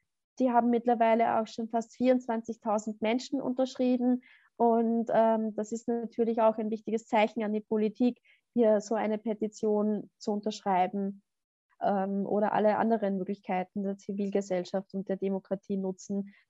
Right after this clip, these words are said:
um hier einfach auch, ja, Protest einzulegen.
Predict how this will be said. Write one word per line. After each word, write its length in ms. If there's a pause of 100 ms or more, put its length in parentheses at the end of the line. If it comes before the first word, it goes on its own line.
(140)
um 120
hier 140
einfach 460
auch, 260 (140)
ja, 200 (520)
Protest 520
einzulegen. 880